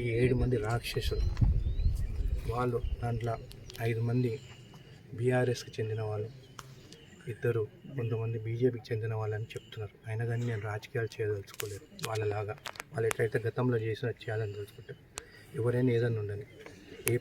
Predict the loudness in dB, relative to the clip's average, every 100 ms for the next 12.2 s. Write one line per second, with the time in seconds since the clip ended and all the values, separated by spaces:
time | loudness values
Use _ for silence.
0 | 2 4 6 6 4 4 2 0 0 -2
1 | 2 2 2 0 -2 0 0 0 -4 -6
2 | -6 -8 -14 -20 -20 -20 -4 0 2 2
3 | 2 0 4 2 4 0 2 2 2 0
4 | -2 -4 -4 -4 -4 -6 -8 -18 -20 -20
5 | -20 -16 -6 -4 0 0 0 2 0 2
6 | -2 2 2 0 -2 -2 -2 -2 0 -2
7 | -4 -6 -8 -6 -8 -6 -4 -2 -2 -6
8 | -16 -20 -12 -4 -2 2 2 2 -4 0
9 | 0 2 0 0 0 0 -4 -12 -20 -20
10 | -4 0 0 0 0 0 0 0 0 0
11 | -2 -2 -2 -2 -4 -2 -2 0 -2 -2
12 | -4 -4